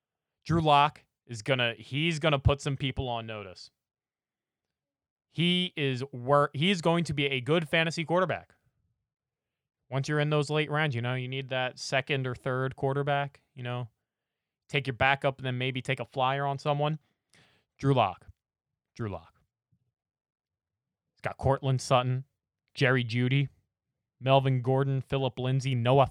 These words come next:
Fant. That's a, that's an offense. That's an offense. Then after that,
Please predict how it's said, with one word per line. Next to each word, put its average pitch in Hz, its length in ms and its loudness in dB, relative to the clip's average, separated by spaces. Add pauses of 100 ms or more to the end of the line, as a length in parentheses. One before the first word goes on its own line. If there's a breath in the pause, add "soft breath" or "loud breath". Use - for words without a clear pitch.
(120)
Fant. 139 260 0 (920)
That's 165 180 0
a, 151 60 -4 (100)
that's 214 220 2
an 135 80 0
offense. 113 640 0 (1200)
That's 160 200 0
an 104 80 -8
offense. - 540 -14 (1400)
Then 196 120 4
after 190 220 2
that, 185 220 6